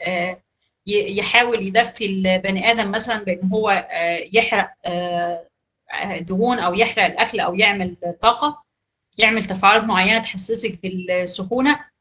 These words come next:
او ان هو يدي اشاره بان انا جعان. ففي اشارات كتير قوي تتنقل في المخ، فمهم ان يبقى في حاجه بتشتغل كعازل، آه، بحيث ان مش،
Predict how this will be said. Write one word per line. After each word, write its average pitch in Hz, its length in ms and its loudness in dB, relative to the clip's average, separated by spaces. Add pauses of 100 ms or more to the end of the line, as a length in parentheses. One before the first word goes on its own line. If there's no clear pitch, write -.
(240)
او 254 260 4
ان 226 180 -4
هو 247 580 6
يدي 220 380 0
اشاره 233 380 6
بان 202 280 -2
انا 233 120 0
جعان. 214 420 4
ففي 262 300 -4
اشارات 269 400 2
كتير 269 180 2
قوي 233 260 4
تتنقل 247 340 -6
في 208 120 -12
المخ، 196 340 -4 (400)
فمهم 254 420 4
ان 254 120 0
يبقى 220 240 -2
في 277 140 0
حاجه 294 400 4
بتشتغل 247 540 2
كعازل، 196 560 2 (420)
آه، 185 80 -4
بحيث 226 380 0
ان 226 240 -4
مش، - 220 -4